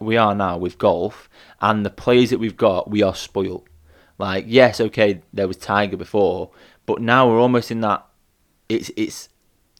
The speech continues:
Tiger was amazing in his era. You know, it's still, he's still knocking about, but when he was dominating everything, we've almost got the flip side of it in that we've got three, four, especially three guys that could just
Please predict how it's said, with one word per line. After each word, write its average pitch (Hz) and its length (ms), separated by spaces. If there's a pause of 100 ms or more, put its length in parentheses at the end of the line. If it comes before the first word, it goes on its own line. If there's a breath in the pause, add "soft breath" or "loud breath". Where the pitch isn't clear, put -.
(100)
Tiger 127 360
was 110 100
amazing 107 560
in 101 120
his 104 220 (580)
era. 95 260
You 95 80
know, 95 120
it's - 120
still, 90 160
he's - 200
still 95 200
knocking 90 240
about, 90 240
but 90 180 (580 loud breath)
when 101 160
he 104 60
was 98 140
dominating 104 480
everything, 98 500 (360)
we've 104 180
almost 123 300
got - 120
the - 60
flip - 300
side 95 220
of 90 100
it 85 100
in 95 220
that 95 120
we've 110 220
got 95 260 (360)
three, 104 280
four, 104 580 (760)
especially - 400
three 117 340
guys 87 280
that - 140
could 87 160
just - 440